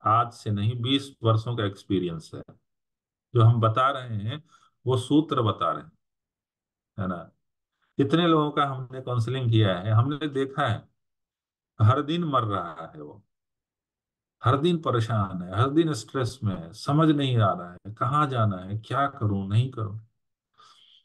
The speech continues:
लेकिन हमारे पास इतना जबरदस्त सूत्र है, इतना जबरदस्त फॉर्मूला है कि अगर अपने जीवन में अपनाएंगे तो आप बड़े आदमी बनने की तो बात ही छोड़ दीजिए,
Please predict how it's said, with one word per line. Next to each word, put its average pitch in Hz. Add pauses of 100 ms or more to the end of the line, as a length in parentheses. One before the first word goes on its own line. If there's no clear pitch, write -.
(640)
लेकिन 151
हमारे 131
पास 160
इतना 160
जबरदस्त 151
सूत्र 131
है, 90 (680)
इतना 185
जबरदस्त 165
फॉर्मूला 156
है 127 (360)
कि 147
अगर 165
अपने 170
जीवन 147
में 175
अपनाएंगे 147
तो 175
आप 165
बड़े 127
आदमी 160
बनने 156
की 175
तो 175
बात 165
ही 180
छोड़ 95
दीजिए, 78